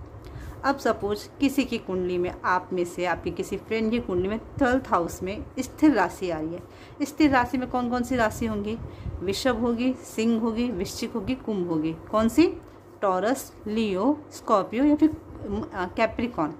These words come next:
Sorry, Capricorn not, it's a Aquarius। अगर दो नंबर, पाँच नंबर,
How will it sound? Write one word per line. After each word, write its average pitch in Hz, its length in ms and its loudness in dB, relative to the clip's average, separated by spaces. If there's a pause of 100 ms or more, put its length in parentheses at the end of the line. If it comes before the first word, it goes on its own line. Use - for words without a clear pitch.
(280)
Sorry, 233 180 4
Capricorn 226 520 2
not, 285 180 4 (160)
it's - 240 -8
a 247 160 4 (420)
Aquarius। 202 600 2 (540)
अगर 285 180 4
दो 226 380 2
नंबर, 269 340 6
पाँच 185 540 -2
नंबर, 247 320 0